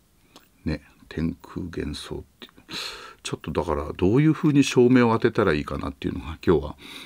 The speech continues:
えー、悩みのツボだったんですけれども、なかなかね、えー、うまい当て方ができてたかどうかちょっと自信がありません。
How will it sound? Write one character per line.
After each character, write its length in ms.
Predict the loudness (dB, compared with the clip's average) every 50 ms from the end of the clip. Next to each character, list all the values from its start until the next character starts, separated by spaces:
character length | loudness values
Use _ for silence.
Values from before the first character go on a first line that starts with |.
| -10 -4
え 100 | -2 -2
ー、 40 | -2
悩 260 | -2 -2 2 2 4
み 100 | 4 4
の 160 | 4 2 2
ツ 140 | 0 -2 2
ボ 120 | 2 4
だ 100 | 4 4
っ 40 | 0
た 160 | -2 _ -4
ん 80 | -4 -4
で 80 | -4 -8
す 120 | -8 -8
け 100 | -8 -8
れ 60 | -8
ど 100 | -10 -12
も、 80 | -14 -14 -18 -20 _ -20 -20 -20 -20 -20 -20 _ _ _
な 120 | 0 2 2
か 100 | 2 0
な 120 | 0 0
か 100 | 2 2
ね、 220 | 2 2 0 -4 _ _ _
え 220 | -12 -8 -6 -4 -2
ー、 60 | 0
う 60 | 2
ま 160 | 4 4 4
い 280 | 2 0 -4 -6 -10 _ _ _ _ -20 -20 -20 -12 _
当 120 | -6 -2
て 100 | -2 0
方 220 | -2 0 -4 -4 -6
が 100 | -6 -2
で 140 | -2 -2
き 80 | -2 0
て 140 | -2 -2 -2
た 100 | -2 -8
か 160 | -10 -10 -6
ど 160 | -4 -4 -4
う 40 | -4
か 140 | -4 -6 -6
ち 80 | -6
ょ 40 | -8
っ 20 | -4
と 100 | -4 -4
自 140 | -2 -2
信 200 | 0 0 2 2
が 280 | 2 0 -2 -4 -4 -4
あ 40 | -2
り 100 | -2 -2
ま 100 | -2 -4
せ 100 | -6 -6
ん。 100 | -8 -8